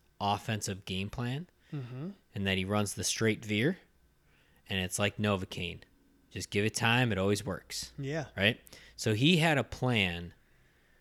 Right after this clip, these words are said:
Speaker 1: for the entire season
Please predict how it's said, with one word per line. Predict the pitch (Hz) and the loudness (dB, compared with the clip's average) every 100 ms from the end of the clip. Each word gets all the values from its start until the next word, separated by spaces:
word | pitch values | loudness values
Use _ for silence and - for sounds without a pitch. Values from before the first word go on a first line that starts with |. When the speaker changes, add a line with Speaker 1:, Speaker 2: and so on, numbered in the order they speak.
| _ _ _ _ _ _ _ | _ _ _ _ _ _ _
Speaker 1:
for | - 123 | 0 2
the | 107 104 | 4 2
entire | 92 - 120 123 113 | 0 -2 2 2 2
season | - - 151 151 98 82 87 | 2 2 0 0 -2 -6 -8